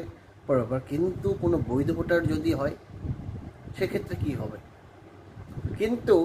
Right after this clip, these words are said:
এই ভিডিওর মারফত এটা নির্দিষ্ট যে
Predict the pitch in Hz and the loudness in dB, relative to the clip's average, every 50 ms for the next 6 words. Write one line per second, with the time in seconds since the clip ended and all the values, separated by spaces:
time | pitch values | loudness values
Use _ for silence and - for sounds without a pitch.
0 | 185 - - - - - - - - - 165 180 170 175 190 175 214 220 208 208 | 4 -2 -8 -14 -16 -18 -20 -14 -2 2 4 4 4 4 4 4 4 6 8 8
1 | 196 196 190 - - 202 196 196 - - - - - - - - - - - - | 8 8 8 6 4 2 0 0 -2 -8 -20 -18 -16 -16 -16 -18 -16 -16 -16 -16
2 | - - - - - - - - - - - - - 147 165 156 147 156 160 - | -16 -18 -18 -18 -16 -16 -16 -18 -20 -20 -20 -6 0 2 4 6 6 4 2 2
3 | - 262 247 - - - 120 - - - - - - - - - - - - - | 0 -2 -2 -2 -4 -8 -10 -10 -10 -14 -18 -18 -18 -18 -16 -14 -12 -12 -12 -12
4 | - - - - - - - - - - - - - - 180 185 | -14 -14 -14 -12 -10 -8 -10 -8 -8 -8 -8 -6 2 6 8 8